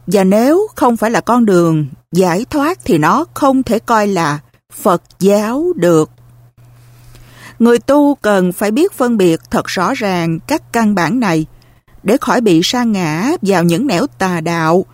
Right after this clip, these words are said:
hoặc gặp những nguy hiểm mà Padmasambhava đã nói rất rõ trong cuốn Tử Thư.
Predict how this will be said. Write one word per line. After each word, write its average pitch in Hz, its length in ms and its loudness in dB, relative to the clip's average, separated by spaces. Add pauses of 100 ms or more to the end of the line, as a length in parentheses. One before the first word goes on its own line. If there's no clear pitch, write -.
(340)
hoặc 185 280 0
gặp 190 240 -2
những 208 180 0
nguy 262 180 2
hiểm 196 420 0
mà 180 180 2
Padmasambhava 202 1040 -2
đã 165 160 -2
nói 202 240 -4
rất 330 200 -4
rõ 170 560 -4 (420)
trong 208 200 2
cuốn 262 420 2
Tử 185 220 2 (100)
Thư. 214 340 2